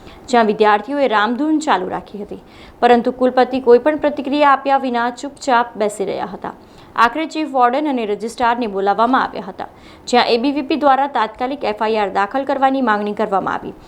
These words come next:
પરંતુ કોઈ સંતોષકારક જવાબ ન મળતા હર્ષિલ રબારીએ કુલપતિના પગ પકડીને હાથ જોડ્યા અને એફ આઈ આર દાખલ કરવા વિનંતી કરી. આખરે યુનિવર્સિટી તંત્ર દ્વારા કોન્ટ્રાક્ટર વિરુદ્ધ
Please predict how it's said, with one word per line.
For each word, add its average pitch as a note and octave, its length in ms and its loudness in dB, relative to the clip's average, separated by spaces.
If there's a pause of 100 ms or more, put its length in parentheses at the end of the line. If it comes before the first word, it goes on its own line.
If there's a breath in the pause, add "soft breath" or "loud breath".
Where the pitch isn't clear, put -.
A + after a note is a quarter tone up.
(200 loud breath)
પરંતુ D#4+ 300 4
કોઈ F4+ 160 2
સંતોષકારક C4 720 0
જવાબ G#3 440 -2
ન G3 40 -2
મળતા A#3+ 360 0
હર્ષિલ G#3 360 -2
રબારીએ G3+ 480 0 (360 loud breath)
કુલપતિના D#4+ 540 2
પગ B3 220 4
પકડીને B3 460 -4
હાથ G#3+ 380 -2
જોડ્યા C4+ 380 0
અને A#3+ 160 -2
એફ - 260 -4
આઈ C4 140 0
આર G#3+ 120 2
દાખલ G3 360 -2
કરવા C#4 300 2
વિનંતી G3+ 420 -2
કરી. F#3 260 -4 (460 loud breath)
આખરે C#4+ 320 0
યુનિવર્સિટી D4+ 580 -2
તંત્ર C4 360 -2
દ્વારા B3 320 2
કોન્ટ્રાક્ટર A#3 540 -2
વિરુદ્ધ G#3+ 280 -2